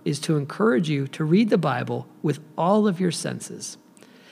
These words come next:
And our purpose for looking at the small person is to encourage us to pay attention to the many no-names of the Bible.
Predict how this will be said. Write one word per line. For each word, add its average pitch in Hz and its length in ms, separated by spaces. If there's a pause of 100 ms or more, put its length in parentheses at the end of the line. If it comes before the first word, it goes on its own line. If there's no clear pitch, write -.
(320)
And 175 160
our 170 100
purpose 240 500
for - 240
looking 190 540
at 160 140
the 175 100
small 160 300
person 117 680 (420)
is 170 180
to 185 120
encourage 180 460
us 131 280
to - 140
pay 247 260
attention 143 580
to - 120
the 156 120
many 165 500
no-names 147 600
of 135 140
the 127 80
Bible. 113 460